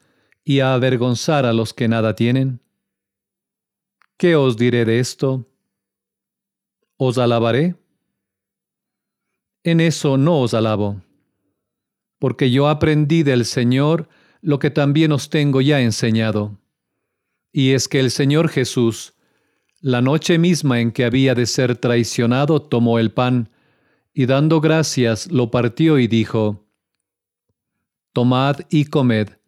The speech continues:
este es mi cuerpo,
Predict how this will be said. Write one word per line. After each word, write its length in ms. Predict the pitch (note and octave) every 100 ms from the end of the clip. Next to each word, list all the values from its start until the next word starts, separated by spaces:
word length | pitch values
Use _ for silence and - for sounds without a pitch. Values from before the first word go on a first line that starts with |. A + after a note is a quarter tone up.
| _ _ _ _ _ _ _
este 640 | F3+ E3+ - - A2+ A2 B2
es 140 | A2+
mi 120 | A#2
cuerpo, 640 | A2 B2+ A#2+ A2 A2 G#2